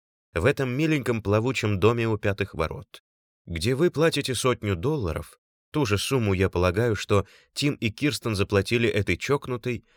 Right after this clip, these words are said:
этой шарлатанке и медиуму в Санта-Барбаре, которая всех нас погубила. Кажется, сотня долларов — магическая сумма, открывающая дверь в просвещение.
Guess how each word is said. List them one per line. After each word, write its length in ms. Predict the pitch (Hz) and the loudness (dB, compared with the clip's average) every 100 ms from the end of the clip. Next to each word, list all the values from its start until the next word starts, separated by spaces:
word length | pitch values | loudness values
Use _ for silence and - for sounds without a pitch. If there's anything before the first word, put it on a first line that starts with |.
| _ - | _ -2
этой 240 | 139 117 | 2 2
шарлатанке 800 | - 101 92 87 110 104 - 87 | 0 2 2 2 2 0 -2 -4
и 60 | |
медиуму 600 | 82 95 101 92 90 87 - _ - | 0 0 0 0 0 -2 -4 _ -8
в 80 | |
Санта-Барбаре, 880 | - 92 80 80 80 92 82 92 - _ _ | -2 0 0 -2 0 -2 -2 -10 -14 _ _
которая 360 | - 82 85 85 | -8 -2 0 0
всех 300 | 78 101 95 | 0 -2 -2
нас 180 | 92 - | -6 -6
погубила. 640 | 87 78 80 98 - - _ _ _ _ _ _ _ _ _ | -8 -8 -8 -12 -16 -18 _ _ _ _ _ _ _ _ _
Кажется, 460 | 185 170 156 - 139 | 0 0 0 0 0
сотня 420 | 156 147 135 123 | 2 0 0 -2
долларов — 640 | 107 165 107 90 80 - _ _ _ | 2 2 2 2 -2 -8 _ _ _
магическая 680 | 90 113 175 160 147 - 120 | -2 0 -2 -2 -2 0 0
сумма, 380 | - 151 151 120 | 0 -4 0 -2
открывающая 640 | - 98 101 120 107 104 | 0 0 0 0 0 -2
дверь 240 | 87 98 104 | -2 -2 -2
в 80 | |
просвещение. 840 | - 101 92 90 - 107 - - | -4 -4 -4 -6 -2 -4 -4 -14